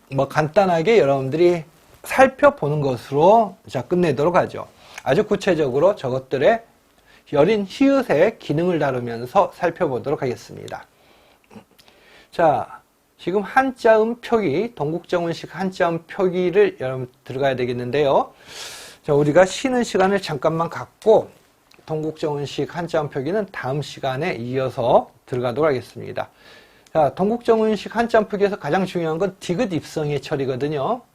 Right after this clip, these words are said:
자, 그래서 디귿 입성의 처리, 그 다음 이제 표기법 변화 이런 식으로 들어가도록 하겠습니다. 자, 쉬는 시간 갖고 다음 시간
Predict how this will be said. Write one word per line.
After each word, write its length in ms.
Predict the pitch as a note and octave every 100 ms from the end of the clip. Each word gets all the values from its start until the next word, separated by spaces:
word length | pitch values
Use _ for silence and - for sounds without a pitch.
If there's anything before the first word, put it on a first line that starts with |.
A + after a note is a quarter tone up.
| _ _
자, 260 | - C3 A#2
그래서 360 | C3+ C3 F#3+
디귿 240 | - F#3 C3+
입성의 320 | C3 C#3+ C3
처리, 460 | - B2+ C#3 A#3+ A3+
그 80 | -
다음 240 | B2+ B2+ A#2+
이제 160 | B2
표기법 440 | - G3+ G3 E3+ D3+
변화 280 | A#2+ C#3
이런 240 | B2 B2 B2
식으로 260 | - A#2+
들어가도록 400 | B2 A#2 A2 A2
하겠습니다. 600 | B2 C#3+ - G#2 A#2+ F3+ - - - - -
자, 80 |
쉬는 320 | A#2 D#3+ C#3+ C3+
시간 500 | - B2 D#3 F#3+ F#3 -
갖고 360 | A2+ A2+ F#3
다음 240 | F#3 C3+ B2
시간 460 | - B2 G3+ B3